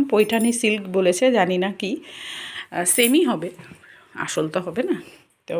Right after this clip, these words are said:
এই শাড়িটা পুজোতে নিয়েছিলাম, এটা আর পরা হয়নি, তো এটা পরবো। আর এটার ব্লাউজ পিসটাও বানানো হয়নি, তার জন্য এই যে এই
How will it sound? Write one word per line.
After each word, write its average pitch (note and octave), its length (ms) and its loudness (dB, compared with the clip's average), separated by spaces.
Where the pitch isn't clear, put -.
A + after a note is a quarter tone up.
এই F3+ 180 -6
শাড়িটা F3+ 380 -6
পুজোতে G3+ 360 -4
নিয়েছিলাম, G3+ 440 -2
এটা F3 140 2
আর F#3+ 100 2
পরা F3 240 4
হয়নি, F#3+ 300 0
তো - 100 -14
এটা F#3+ 260 -2
পরবো। G#3 300 -10
আর E3 180 -2
এটার F#3+ 240 -2
ব্লাউজ F3 440 -2
পিসটাও G3+ 420 -2
বানানো F#3 360 2
হয়নি, G3 280 -2
তার F#3+ 200 2
জন্য F#3 220 -2
এই F#3 100 -2
যে F3 120 -2
এই F3+ 80 0